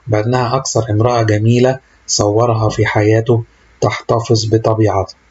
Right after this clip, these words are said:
مشيرة الصحيفة يعني إلى العلاقة التي كانت تجمع السيدة سوريا مع رئيس وزراء بريطانيا الأسبق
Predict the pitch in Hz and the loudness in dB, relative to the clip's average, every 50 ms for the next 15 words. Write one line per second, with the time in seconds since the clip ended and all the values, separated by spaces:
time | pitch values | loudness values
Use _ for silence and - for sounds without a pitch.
0 | _ _ _ _ _ _ _ _ _ _ _ _ _ _ - - 127 127 - - | _ _ _ _ _ _ _ _ _ _ _ _ _ _ -2 2 2 2 2 2
1 | 170 170 151 151 170 - 143 135 135 127 113 113 - - 117 - - 131 131 - | 2 4 4 2 2 2 0 -2 0 0 -2 -2 -2 -4 -4 0 2 2 2 2
2 | 127 117 120 123 131 147 151 156 123 113 113 110 107 107 110 113 113 123 120 - | 0 0 0 0 0 0 0 2 2 4 4 4 2 2 2 2 2 0 0 0
3 | 117 110 113 113 - - 127 120 117 113 117 - 123 120 120 117 107 107 104 - | 0 0 0 -2 -2 -2 -2 0 0 -2 0 0 -2 0 2 0 0 0 0 0
4 | - 113 117 117 117 107 - - 110 107 113 123 127 143 151 151 _ _ _ _ | 2 2 2 4 2 2 2 0 0 0 0 2 2 0 0 -2 _ _ _ _
5 | _ - 120 110 107 110 110 110 110 127 127 120 - - 107 104 104 110 107 113 | _ -4 0 0 2 2 2 0 0 0 0 0 0 2 0 2 2 2 2 2
6 | 117 113 113 110 110 107 104 101 - - 110 113 110 107 101 107 117 120 120 - | 2 2 0 0 0 2 2 2 2 2 2 2 2 2 2 0 -2 -2 0 -2
7 | 147 151 - | -2 -2 -2